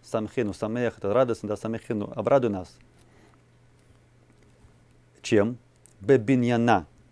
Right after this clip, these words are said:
Его восстановлением. Ливнот строить, его отстройкой. То, что будет построен Иерусалим, обрадуй нас этим, чтобы уже наконец-то был построен храм.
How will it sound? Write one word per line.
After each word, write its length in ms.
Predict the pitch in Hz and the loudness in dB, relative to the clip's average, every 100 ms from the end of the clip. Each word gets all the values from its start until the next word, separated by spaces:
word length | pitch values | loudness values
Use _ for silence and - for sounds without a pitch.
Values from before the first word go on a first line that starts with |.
| _ _ _ _ _ _ _ _ _ _ | _ _ _ _ _ _ _ _ _ _
Его 180 | 110 139 | 0 2
восстановлением. 720 | 131 131 117 113 98 92 87 - _ _ - | 2 2 2 2 2 -2 -8 -14 _ _ -20
Ливнот 500 | - - 117 123 113 | -18 -12 -6 -4 -4
строить, 400 | - 139 147 131 | -4 2 2 2
его 140 | 113 | 0
отстройкой. 480 | 117 - 131 101 - | -2 0 -2 -2 -6
То, 100 | - | -8
что 140 | 101 107 | -10 -10
будет 140 | 104 | -8
построен 280 | 110 117 117 | -8 -6 -6
Иерусалим, 380 | 110 143 165 147 - - _ _ _ _ | -4 -2 -4 -6 -16 -20 _ _ _ _
обрадуй 300 | - 131 135 | -2 0 2
нас 100 | 120 | 0
этим, 140 | 98 92 | -4 -8
чтобы 180 | 107 | -4
уже 100 | 104 | -2
наконец-то 380 | 113 117 139 - | -2 -2 -2 -4
был 80 | 113 | -6
построен 400 | - - 123 127 | -8 -4 -2 -2
храм. 320 | - 107 87 | -2 -4 -4